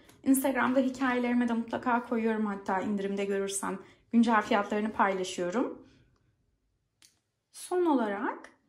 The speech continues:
bu K iki R markasının Color Catcher renk koruyucu mendilleri. Bunun içerisinde yirmi adet vardı.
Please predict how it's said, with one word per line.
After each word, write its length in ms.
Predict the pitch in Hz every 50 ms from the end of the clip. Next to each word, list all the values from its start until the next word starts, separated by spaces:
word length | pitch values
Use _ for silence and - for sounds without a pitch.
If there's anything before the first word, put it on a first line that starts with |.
| _ _ _ _ _ _ _ _ _ _ _ _ _ _ _ -
bu 300 | 262 277 285 - - - -
K 280 | - 370 330 330 339
iki 360 | 294 285 277 - - 339 320
R 180 | 302 302 294 285
markasının 800 | 269 262 254 240 254 247 - 262 247 - - 262 294 403 - - -
Color 300 | - 262 285 294 294 285
Catcher 420 | - 311 277 277 - 302 302 330 311
renk 240 | 277 277 277 277
koruyucu 400 | - 285 269 226 214 208 208 202
mendilleri. 800 | 196 196 190 185 180 185 180 180 185 185 185 226 254 180 262 - -
Bunun 220 | 285 294 294 285 285
içerisinde 500 | 285 302 294 277 269 - - 277 269 277
yirmi 460 | 254 240 247 247 240 254 269 269 262
adet 300 | 233 226 214 - - 190
vardı. 380 | 185 185 180 180 - 226 269